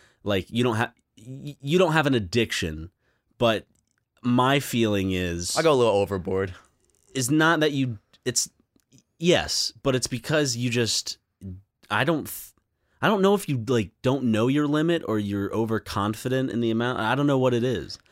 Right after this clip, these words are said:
Speaker 2: No,
Speaker 1: But it seems
Speaker 2: I, I
Speaker 1: like, it seems like you always reach the limit and then go a little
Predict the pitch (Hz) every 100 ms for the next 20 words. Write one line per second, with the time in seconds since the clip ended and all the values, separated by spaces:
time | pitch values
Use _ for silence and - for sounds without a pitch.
0 | - - 226 240 - 202 220 - 170 151
1 | 156 - 214 190 175 156 151 131 151 160
2 | 143 107 95 101 101 107 107 113 113 123
3 | 139 139 - 143 143 160 156 - 110 110
4 | 110 104 101 _ _ _ _ _ _ _
5 | _ _ _ - 95 123 120 117 113 104